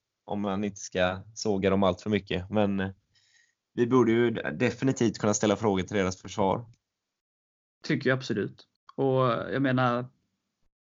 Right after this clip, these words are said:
Speaker 2: en tabell börjar ju sätta sig och vi har spelat en tredjedel. Det är väl ganska tydligt att alla tre nykomlingar, både vi och Helsingborg,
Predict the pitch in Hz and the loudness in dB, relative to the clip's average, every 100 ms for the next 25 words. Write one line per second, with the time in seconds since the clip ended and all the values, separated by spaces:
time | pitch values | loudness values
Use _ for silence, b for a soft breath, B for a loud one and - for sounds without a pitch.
0 | _ - 127 131 123 113 117 123 135 139 | _ -6 -4 -2 0 0 0 0 0 -2
1 | 131 143 131 117 110 - 127 - 95 120 | 0 0 2 0 -2 -4 -6 -6 -2 -2
2 | 117 117 117 - 110 - 117 - 90 104 | -2 -4 -4 -4 -6 0 0 0 -4 -4
3 | - _ _ b b b b b _ - | -8 _ _ b b b b b _ -2
4 | 117 123 123 123 131 101 95 117 - 117 | 2 0 -2 0 0 0 -4 -2 0 0
5 | 113 113 110 127 127 107 110 104 95 _ | 0 -2 0 -2 -2 -6 -4 -4 -6 _
6 | _ 123 113 117 104 - 131 - 123 147 | _ 0 2 2 2 0 -2 -6 -2 -2
7 | 131 | -2